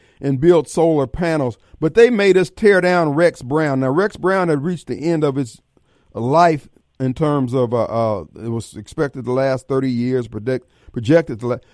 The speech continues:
but it could have gone on in mothballs and used on occasion, but they made us tear it completely down to be totally dependent on this unreliable solar energy panels they're putting out on Williams Road and elsewhere.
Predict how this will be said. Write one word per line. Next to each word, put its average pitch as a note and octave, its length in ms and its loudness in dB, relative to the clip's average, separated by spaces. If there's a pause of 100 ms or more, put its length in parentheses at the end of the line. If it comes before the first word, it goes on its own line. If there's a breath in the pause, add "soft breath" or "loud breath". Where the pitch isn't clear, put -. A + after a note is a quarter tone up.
but - 180 -2
it B3 140 -2
could A3 120 4
have D3+ 120 0
gone D#3+ 320 6
on D3 300 2
in C3 180 0
mothballs C3+ 720 2
and A#2 260 0
used D#3 400 -4
on C#3 220 -2
occasion, B2+ 840 -2 (340 soft breath)
but C#3+ 120 -4
they G3 140 8
made F#3 240 4
us E3+ 220 0
tear F#3+ 320 4
it E3+ 100 -10
completely D#3 480 -2
down D#3+ 320 0
to C#3 40 -4
be C#3 160 -2
totally F#3 400 -2
dependent E3 480 -4
on C#3 300 0 (240 soft breath)
this D3 280 -6
unreliable E3+ 720 2
solar E3 440 2
energy D#3+ 400 0
panels C3+ 400 -4
they're B2+ 80 -2
putting C3+ 260 -4
out C3+ 140 0
on C3+ 140 -2
Williams C#3 320 -2
Road C3+ 260 0
and A#2 120 -4
elsewhere. A2 580 -4